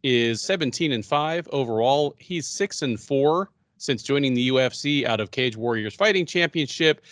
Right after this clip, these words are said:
It has been almost two years since we've seen him in the cage. Uh, his last fight was back in November twenty nineteen, a second round T K O of Zaleem Imadaev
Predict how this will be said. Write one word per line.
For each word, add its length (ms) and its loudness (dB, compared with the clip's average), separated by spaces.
It 120 0
has 260 0
been 180 2
almost 480 -2
two 400 -4
years 320 -2
since 220 -6
we've 160 -6
seen 200 0
him 120 2
in 80 0
the 80 -4
cage. 420 2
Uh, 200 2
his 280 -4
last 380 -4
fight 320 2
was 160 -6
back 240 -2
in 60 -10
November 500 -2
twenty 260 -6
nineteen, 600 -4
a 160 -4
second 320 -6
round 480 -2
T 120 -8
K 260 0
O 240 2
of 280 -2
Zaleem 580 -2
Imadaev 680 0